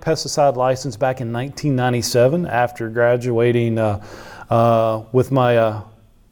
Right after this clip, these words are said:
well, with my second degree. I actually graduated, uh, with a degree in landscape architecture, went and got my pesticide exam, uh, that summer immediately after graduation.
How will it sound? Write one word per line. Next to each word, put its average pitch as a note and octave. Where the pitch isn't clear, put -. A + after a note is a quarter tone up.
well, B2
with C3+
my D3+
second G#3
degree. A2
I G2+
actually B2+
graduated, C#3
uh, B2+
with C3
a C3+
degree C#3
in C#3
landscape D3
architecture, D#3
went C#3+
and B2
got C#3+
my B2
pesticide C#3+
exam, C3
uh, A2+
that C3
summer D3
immediately C#3
after C#3
graduation. C#3+